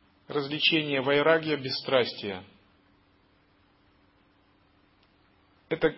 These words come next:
важное качество для достижения освобождения. Мумукша, стремление к освобождению, тоже важное качество.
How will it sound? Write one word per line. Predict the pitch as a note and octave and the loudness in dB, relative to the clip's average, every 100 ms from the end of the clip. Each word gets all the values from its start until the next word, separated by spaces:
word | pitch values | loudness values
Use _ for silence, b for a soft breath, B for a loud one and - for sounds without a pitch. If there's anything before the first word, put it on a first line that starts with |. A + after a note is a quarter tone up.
| - | -8
важное | C3 E3 D#3 B2+ B2 G2+ F2+ - _ _ | 2 6 6 2 -4 -6 -8 -18 _ _
качество | - D3 D3 - - D#3 D3+ | 2 2 4 -2 -2 -2 -2
для | B2 B2+ | -4 -4
достижения | B2+ B2+ B2+ A#2 G#2+ G#2+ A#2 | -4 -6 -6 -4 -6 -6 -8
освобождения. | - B2 A#2 A2+ G#2 G2 F#2 F2+ F#2 _ _ _ b b b | -6 -6 -4 -6 -8 -10 -10 -12 -16 _ _ _ b b b
Мумукша, | C#3+ F3 F3+ F#3 - B2+ G2+ F#2+ - _ _ _ _ _ | -2 2 2 2 2 0 -2 -6 -20 _ _ _ _ _
стремление | - - D3+ D3 E3 D#3+ D3 | -16 -4 -2 4 2 4 0
к | D3 | 0
освобождению, | - D3 C#3+ B2 A2 A2 G2 F#2+ | -4 -2 -2 -2 -4 -6 -8 -2
тоже | D#3 C#3 A#2+ | 0 2 0
важное | A2 G2+ G#2 G2+ | -2 -2 -6 -10
качество. | - F#2+ G#2 - F#2+ F#2 | -10 -10 -8 -10 -16 -20